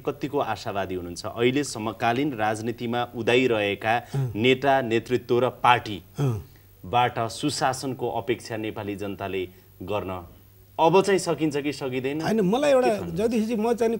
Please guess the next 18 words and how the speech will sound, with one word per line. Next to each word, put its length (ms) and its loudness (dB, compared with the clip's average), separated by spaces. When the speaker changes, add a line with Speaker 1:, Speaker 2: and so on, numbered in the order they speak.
Speaker 2:
कस्तो 200 -2
खालको 300 0
मान्छे 280 0
छु 180 -2
भने 220 -2
नि, 220 -4
मेरो 140 6
जिन्दगी 540 4
तपाईँले 300 2
पछाडिबाट 580 0
मैले 360 0
अहिले 220 0
लामो 280 -2
कुरा 200 -4
नगरौँ, 320 -4
मलाई 220 2
जिन्दगी 440 0
ग-, 360 0